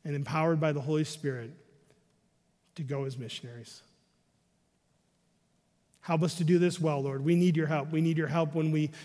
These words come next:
don't do it well. We need your help to repent. We need your help to understand grace and forgiveness. And we need your help to remember who we are when the world and the devil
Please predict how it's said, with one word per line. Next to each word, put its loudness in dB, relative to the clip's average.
don't 4
do 0
it -6
well. -4
We 2
need 4
your 0
help 2
to 4
repent. 0
We -2
need 0
your 0
help 0
to -4
understand -4
grace -4
and -6
forgiveness. -2
And -4
we 6
need 8
your 6
help 0
to 4
remember 4
who 6
we 6
are 0
when -2
the -2
world 2
and -2
the -2
devil 0